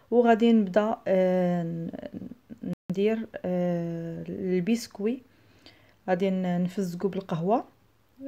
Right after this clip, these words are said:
وكيف ما كتلاحظوا هاد الجهه الحرشه هي اللي كتكون لتحت، يعني ما يمكنش ان نديروها هي الفوق. آه، كيف ما كتلاحظوا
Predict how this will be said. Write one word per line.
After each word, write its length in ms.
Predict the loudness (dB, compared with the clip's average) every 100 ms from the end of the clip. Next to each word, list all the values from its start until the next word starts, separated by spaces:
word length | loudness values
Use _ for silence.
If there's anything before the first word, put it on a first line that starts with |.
| -8
وكيف 260 | -6 -2
ما 120 | 0 2
كتلاحظوا 560 | 2 2 2 2 2
هاد 140 | 2 0
الجهه 260 | 0 2
الحرشه 500 | 0 0 0 0 -2
هي 160 | 0 0
اللي 120 | 0
كتكون 420 | 0 -4 0 0
لتحت، 400 | 0 -2 -6 -6
يعني 200 | -4 -2
ما 160 | 0 2
يمكنش 360 | 0 -2 -2 0
ان 60 |
نديروها 340 | 2 2 4 4
هي 140 | 0
الفوق. 440 | -2 -2 -2 -4 -20 -20 -20 -20 -20 _ -2
آه، 240 | 2 2 0
كيف 200 | -2 -2
ما 100 | -2
كتلاحظوا 640 | -4 -2 -4 0 0